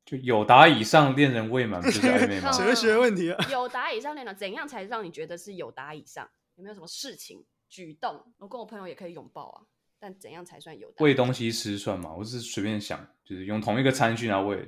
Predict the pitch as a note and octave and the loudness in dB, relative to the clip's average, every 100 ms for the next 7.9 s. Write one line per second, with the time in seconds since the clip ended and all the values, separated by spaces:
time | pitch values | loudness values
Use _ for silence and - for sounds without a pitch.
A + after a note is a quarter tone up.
0 | - B3 E4 E4 G#3+ C4+ C4+ F#3+ G#3 G#3 | -14 -16 -12 -10 -10 -10 -8 -8 -10 -16
1 | - - A#3+ A3+ - F3 - - - G4+ | -18 -16 -12 -12 -14 -16 -18 -18 -18 -8
2 | B4+ A4 - - C#3 C#3 A#2 G#2 - C#3 | -4 -2 2 4 6 6 4 4 4 4
3 | A#2 A#2+ G2 G2+ G2+ F#2 - _ _ _ | 4 0 2 2 2 0 -8 _ _ _
4 | G2+ F#2+ G#2 F#2 F#2 F2+ E2+ E2 G2 G#2 | -6 -4 -4 -8 -8 -10 -12 -12 -6 -2
5 | G#2 - G#2 - - A2 G2+ F2+ F#2+ G#2+ | -2 -2 -6 -8 -8 -2 0 -2 -4 -6
6 | A2+ G2 G#2 G#2+ G2+ F#2 E2+ D#2+ _ _ | -4 -4 -4 -4 -6 -6 -10 -14 _ _
7 | _ - G#2 G2+ F#2+ G2 F2+ D#2+ | _ -10 -6 -4 -4 -8 -8 -14